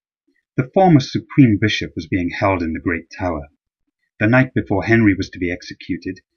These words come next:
Jack made the twenty-two-story climb to visit his friend. Henry looked like a beggar. His face and hands were dirty. He hadn't shaved in weeks. He smelled like a corpse. All Henry wanted to tell Jack about, the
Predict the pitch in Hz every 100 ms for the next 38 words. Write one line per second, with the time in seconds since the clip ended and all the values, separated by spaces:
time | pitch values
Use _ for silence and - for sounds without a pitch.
0 | - 135 135 113 98 95 - 120 107 -
1 | - 107 98 - 104 101 92 90 - 95
2 | 85 78 76 78 87 85 - - - 92
3 | 80 78 76 _ _ _ _ _ _ _
4 | _ - - _ _ _ - 214 190 113
5 | 107 - - 87 110 110 78 - _ _
6 | _ _ _ _ 170 - - 110 104 -
7 | - 104 - 117 104 87 87 80 95 95
8 | - 80 76 _ _ _ _ 131 147 131
9 | - 120 110 98 95 85 90 82 - -
10 | - _ _ _ 104 - - 110 113 92
11 | 78 78 - _ - - 101 76 _ -
12 | - - _ _ _ _ _ _ _ _
13 | _ _ _ - 208 180 170 135 117 104
14 | - 87 - 90 78 113 - - 80 85
15 | - 143